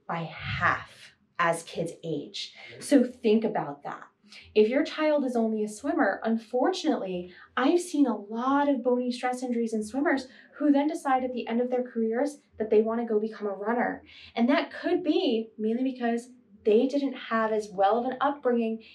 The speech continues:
in that bone health category. Really, getting your kids out and moving from the ages, okay, in the prepubescent years, so the time right before they hit puberty and throughout puberty is of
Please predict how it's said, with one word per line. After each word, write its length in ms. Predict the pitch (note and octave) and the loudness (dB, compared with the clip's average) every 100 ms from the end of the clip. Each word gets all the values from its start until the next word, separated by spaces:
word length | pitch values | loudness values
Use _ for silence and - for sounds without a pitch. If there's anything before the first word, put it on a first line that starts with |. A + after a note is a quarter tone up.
| - | 2
in 140 | A3+ A3+ | 6 6
that 240 | G#3+ G#3+ - - | 4 -4 -8 2
bone 320 | A3+ A3+ A#3+ | 4 4 0
health 400 | - - G#3+ G#3+ G3+ G3 | -4 -4 -2 -4 -10 -18
category. 800 | - F#3 F#3 F3 E3 - - _ _ _ _ - - - - - - | -8 -4 -2 -2 -4 -6 -14 _ _ _ _ -20 -20 -20 -20 -20 -20
Really, 540 | G3 A3+ D4+ C4 A3+ - | -2 4 6 4 -2 0
getting 300 | A#3 C#4 F#4 | 2 2 0
your 120 | F#4 | -2
kids 260 | - C4+ B3 | -2 -2 0
out 180 | A3 G#3 | -2 -4
and 100 | G3 | -8
moving 480 | F#3+ G3 G3+ G#3+ - | -6 -4 -2 -6 -6
from 160 | - G#3 | 0 0
the 60 | G#3 | 0
ages, 600 | F#3+ F#3+ G#3+ A3 - - _ | -4 0 0 0 -4 -20 _
okay, 480 | - F#3+ F3+ F#3 - - | -4 0 0 -2 -10 -8
in 180 | F#3+ | -6
the 80 | F#3 | -4
prepubescent 880 | F#3 - C4 C4 - A3 A3 A3 - | -6 -4 0 2 2 2 2 -2 -8
years, 320 | F#3+ G3+ B3+ | -4 -2 -2
so 80 | A#3+ | -4
the 100 | G3+ | -6
time 300 | - A#3 A3+ - - | -6 -2 -2 -4 -4
right 260 | A#3+ C#4+ C#4 | 0 0 0
before 280 | C4+ B3+ | -4 -2
they 140 | B3 A#3+ | 0 0
hit 180 | A#3 - | -2 -8
puberty 560 | A#3 A3+ B3 C4+ - - - | -6 -2 -2 -2 -6 -8 4
and 220 | D4 C#4 | 4 4
throughout 260 | C4 C4+ C4+ | 0 -2 -4
puberty 600 | B3+ C4 C#4 D#4 - _ | -6 -4 -2 -2 -4 _
is 240 | A#3+ B3 - - | 2 2 0 -4
of 300 | A#3+ B3 | 2 2